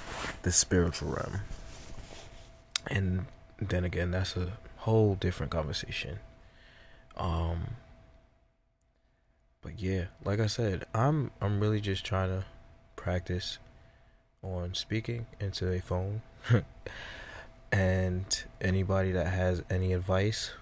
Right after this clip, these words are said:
whoever's listening, um, I'd appreciate it. And I'll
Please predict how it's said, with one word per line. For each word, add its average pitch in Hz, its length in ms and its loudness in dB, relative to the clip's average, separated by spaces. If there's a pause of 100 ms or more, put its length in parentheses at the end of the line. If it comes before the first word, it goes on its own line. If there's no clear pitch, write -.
whoever's 113 520 2
listening, 95 520 0 (1000)
um, 92 460 -8 (520)
I'd 95 160 -2
appreciate 95 600 0
it. 98 160 -2 (400)
And 98 480 -2 (2000)
I'll 95 540 -8